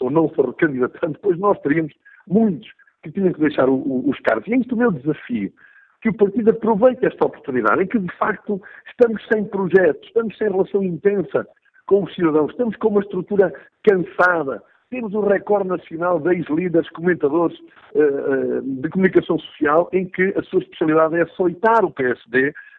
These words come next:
que nós possamos, de facto, aproveitar este tempo para um debate profundo, para repensar o partido,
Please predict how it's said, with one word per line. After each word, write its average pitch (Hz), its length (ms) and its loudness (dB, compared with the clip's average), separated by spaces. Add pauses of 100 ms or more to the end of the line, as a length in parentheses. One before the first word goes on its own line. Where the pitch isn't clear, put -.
(180)
que - 80 -10
nós 233 180 -2
possamos, 202 500 -4
de - 100 -20
facto, 160 280 -2
aproveitar 180 520 0
este - 140 -4 (160)
tempo 135 240 0 (460)
para 220 100 4
um 208 80 -2
debate 175 440 0
profundo, 131 580 -8 (260)
para 208 320 4
repensar 190 920 0
o 151 40 -2
partido, 127 500 -6